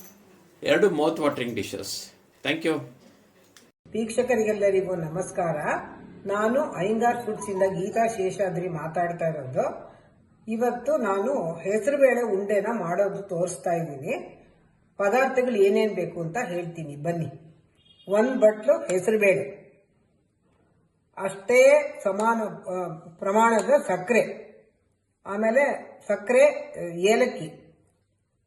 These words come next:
Speaker 2: ಐದು ಏಲಕ್ಕಿ ತಗೊಂಡಿದ್ದೀನಿ, ದ್ರಾ-, ಬಾದಾಮಿ, ಗೋಡಂಬಿ, ದ್ರಾಕ್ಷಿ. ಇದಕ್ಕೆ ಉಂಡೆ ಕಟ್ಟೋದಕ್ಕೆ ಸ್ವಲ್ಪ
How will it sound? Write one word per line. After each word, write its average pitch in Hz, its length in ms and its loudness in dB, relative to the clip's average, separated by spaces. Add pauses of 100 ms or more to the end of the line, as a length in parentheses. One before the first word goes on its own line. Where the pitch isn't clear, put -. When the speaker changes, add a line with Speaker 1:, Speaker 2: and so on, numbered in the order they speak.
Speaker 2:
ಐದು 226 280 2
ಏಲಕ್ಕಿ 220 340 6
ತಗೊಂಡಿದ್ದೀನಿ, 170 580 -4 (560)
ದ್ರಾ-, 196 420 2
ಬಾದಾಮಿ, 226 540 4 (380)
ಗೋಡಂಬಿ, 214 880 0 (120)
ದ್ರಾಕ್ಷಿ. 190 460 0 (560)
ಇದಕ್ಕೆ 247 300 0 (140)
ಉಂಡೆ 247 320 4
ಕಟ್ಟೋದಕ್ಕೆ 202 800 -2
ಸ್ವಲ್ಪ 196 200 -2